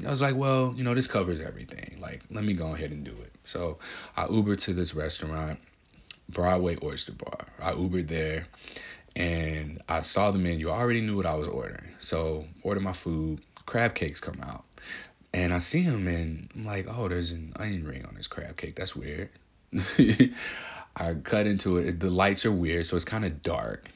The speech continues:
And as I bite into it, I start fucking tearing up in this restaurant. I'm tearing up because I know this taste. I didn't like this taste, but I recognized what it was. My grandmother used to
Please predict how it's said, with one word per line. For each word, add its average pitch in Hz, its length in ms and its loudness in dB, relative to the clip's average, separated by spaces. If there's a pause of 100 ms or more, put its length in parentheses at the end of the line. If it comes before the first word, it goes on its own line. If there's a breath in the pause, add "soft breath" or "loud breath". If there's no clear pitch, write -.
(400 loud breath)
And 82 340 -2
as 82 140 -2
I 80 80 2
bite 90 320 0
into 92 360 0
it, 73 120 -4
I 76 80 -8
start 80 400 -2
fucking 80 520 -4
tearing 85 460 -4
up - 300 -8 (100)
in 80 100 -4
this 76 180 -4
restaurant. 78 520 -2
I'm - 100 -10
tearing 82 420 -2
up - 280 -10 (400 loud breath)
because 90 240 -2
I 80 80 0
know 82 240 0
this 80 260 -2
taste. - 440 -4
I - 160 -2
didn't 107 260 6
like 131 240 4
this 135 240 4
taste, 82 320 -2
but 78 140 -2
I 76 60 -6
recognized 82 720 0
what 78 120 -2
it 76 80 -6
was. 90 520 -8 (800 loud breath)
My 98 180 4
grandmother 127 500 4
used 117 280 4
to - 100 -2